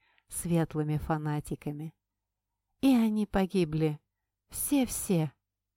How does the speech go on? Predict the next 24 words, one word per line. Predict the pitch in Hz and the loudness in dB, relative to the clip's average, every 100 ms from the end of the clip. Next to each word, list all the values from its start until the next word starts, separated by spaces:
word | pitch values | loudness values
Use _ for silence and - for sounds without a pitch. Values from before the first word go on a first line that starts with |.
| _ _ _ _ _ _ _ _ - | _ _ _ _ _ _ _ _ -4
Оказалось, | 247 240 262 240 277 277 240 | 0 4 4 6 6 4 4
на | 226 | 4
пляже | 226 233 240 220 208 | 4 4 4 4 2
было | 226 233 220 | 4 6 4
куда | - 185 226 | 2 2 2
оживленнее, | - 196 170 175 180 226 240 220 214 202 | 4 0 0 -2 2 2 2 0 0 0
чем | 196 - 208 | -2 -4 -4
раньше. | 214 185 151 - - 156 160 _ _ _ _ _ _ _ | -2 -4 -6 -10 -8 -8 -10 _ _ _ _ _ _ _
Над | - 180 269 | -2 -2 0
Анне | - 185 175 196 247 | 2 2 2 0 0
уже | - 196 262 | 0 0 0
склонилась | - 226 220 226 233 226 | -2 -2 0 0 0 -2
Соня | - 247 240 214 185 - _ _ - | -2 2 2 2 0 -2 _ _ -6
в | 208 | 0
миленьком | 233 226 214 202 190 | 2 2 0 -2 -2
голубом | 190 190 190 180 180 | 2 2 2 0 -2
платье, | 185 175 165 - 190 _ _ _ _ - | 0 0 -2 -6 -18 _ _ _ _ -2
а | 180 | 2
над | 185 208 | 4 6
ее | 220 269 | 6 4
плечом | 220 202 - 262 262 247 _ _ | 2 0 2 2 2 -2 _ _
маячила | 214 202 190 220 - 208 202 | -4 -2 0 -2 -2 -2 -2
встревоженная | - - 180 180 185 190 185 180 175 | -2 -2 0 0 0 -2 -4 -4 -4
Линне. | 175 170 170 160 151 | -4 -6 -4 -4 -4